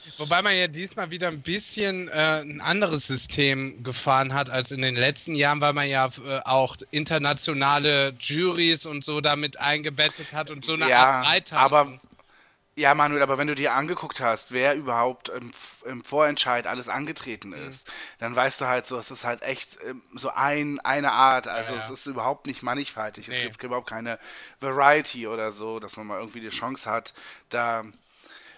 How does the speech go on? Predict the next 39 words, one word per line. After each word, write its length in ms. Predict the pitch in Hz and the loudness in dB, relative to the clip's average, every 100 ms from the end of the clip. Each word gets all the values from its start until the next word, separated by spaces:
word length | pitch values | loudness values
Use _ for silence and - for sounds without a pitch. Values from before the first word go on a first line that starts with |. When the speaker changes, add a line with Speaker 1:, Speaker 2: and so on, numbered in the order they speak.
| _ | _
Speaker 2:
wirklich 260 | 147 147 135 | -10 -8 -6
mal 100 | 127 | -4
was 220 | 127 - | -4 -6
wirklich 320 | 143 151 143 | -8 -8 -10
Frisches, 400 | - 139 123 123 | -8 -8 -8 -8
neu 220 | 123 123 | -6 -6
Gedachtes 440 | 113 117 113 123 113 | -2 -2 -2 -8 -12
oder 160 | 104 | -12
so 120 | 104 | -12
ra-, 240 | 92 95 110 | -6 -6 -6
ranzubringen. 640 | 107 127 - 120 101 98 95 | -6 -6 -6 -10 -10 -10 -12
Und 220 | 101 101 | -16 -16
ich 80 | 95 | -14
finde, 200 | 120 110 | -12 -8
Stefan 240 | - 120 | -6 -6
hat 100 | 120 | -6
vollkommen 300 | - 120 117 | -8 -10 -8
recht. 240 | 110 113 - | -8 -8 -10
Also, 420 | 101 101 107 107 - - - - | -10 -10 -12 -12 -14 -20 -18 -6
ähm, 540 | 110 101 104 107 104 | -2 -2 -6 -12 -10
äh, 300 | 113 107 107 | -8 -6 -6
da, 320 | 98 110 113 107 | -6 -2 -2 -2
da 160 | 104 | -6
wird 100 | 117 | -8
man 100 | 123 | -8
sich 140 | 113 110 | -8 -8
jetzt 140 | 113 | -8
erstmal 300 | 113 - 117 | -8 -6 -8
echt 120 | 117 | -8
die 60 | 113 | -12
nächsten 260 | 117 - | -14 -10
Jahre 240 | 123 113 117 | -6 -6 -6
wieder 140 | 113 | -8
drauf 140 | 104 101 | -8 -8
ausruhen 500 | 107 127 - 101 98 | -8 -10 -12 -16 -16
und 100 | 101 | -6
sagen, 280 | 101 101 90 | -4 -4 -8
"Na 80 | |
hier, 340 | 85 123 123 | -12 -8 -6